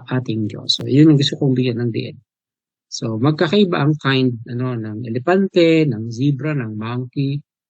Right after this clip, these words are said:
ng, <laughs> ng monkey, ano, hindi sila ga-, hindi ba-, galing sa monkey ang tao, ano, iba pa ang tao. Okay? So, yun. And then siguro, naisip ko lang, ano, di ba, merong, ah, yung,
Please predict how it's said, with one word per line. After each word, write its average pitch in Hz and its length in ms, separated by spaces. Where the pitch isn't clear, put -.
ng, 104 180
<laughs> 131 480
ng 135 100
monkey, 131 440
ano, 131 420
hindi 131 760
sila 139 300
ga-, 135 240
hindi 143 160
ba-, 139 160
galing 143 400
sa 147 80
monkey 135 320
ang 135 160
tao, 127 400
ano, 110 160
iba 131 240
pa 143 160
ang 135 80
tao. 117 320
Okay? 254 320
So, - 160
yun. 123 400
And 123 400
then 190 80
siguro, 247 400
naisip 165 480
ko 170 100
lang, 135 160
ano, 120 240
di 127 160
ba, 156 160
merong, 135 640
ah, 120 560
yung, 185 400